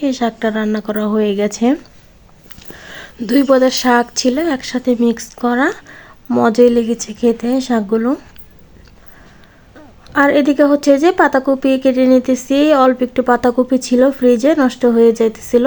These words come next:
আর এদিকে হচ্ছে আমার শাশুড়ি এই যে গতকালকে তো আমরা বেড়াইয়া চলে এসেছি, আমার শাশুড়ি এই যে কাপড় চোপড়গুলো এই বের করে নিতেছে।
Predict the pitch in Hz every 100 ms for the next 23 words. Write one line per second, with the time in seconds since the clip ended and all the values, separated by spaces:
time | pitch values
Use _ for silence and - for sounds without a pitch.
0 | 311 277 233 226 233 233 233 233 240 240
1 | 233 240 220 247 240 226 214 214 214 240
2 | 240 233 226 226 214 214 - 214 208 208
3 | 202 208 208 214 208 214 214 214 202 220
4 | 220 254 330 - - - - - 233 240
5 | 240 233 240 240 226 220 220 226 220 220
6 | 214 226 220 214 214 220 233 214 185 214
7 | 220 214 220 214 220 220 220 -